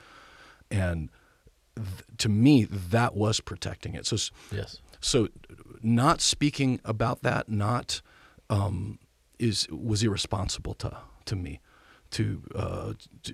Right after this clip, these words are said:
Speaker 1: to force a child into a mask for a disease that is of zero risk to them.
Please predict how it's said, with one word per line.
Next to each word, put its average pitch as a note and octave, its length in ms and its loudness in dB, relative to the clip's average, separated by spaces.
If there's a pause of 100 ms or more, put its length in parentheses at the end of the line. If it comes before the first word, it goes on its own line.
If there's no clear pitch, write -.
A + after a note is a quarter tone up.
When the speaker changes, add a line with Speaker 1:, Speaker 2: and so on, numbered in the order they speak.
Speaker 1:
to - 160 -4
force - 340 2
a A2 60 2
child G#2+ 320 2
into G2 180 2
a F#2+ 60 2
mask F2 400 0
for G#2 100 0
a F2 80 2
disease F2+ 360 0
that E2+ 100 -2
is F2 120 -2
of E2+ 160 -2
zero F2+ 460 0
risk E2+ 400 -2
to G2+ 140 -2
them. D#2+ 280 -2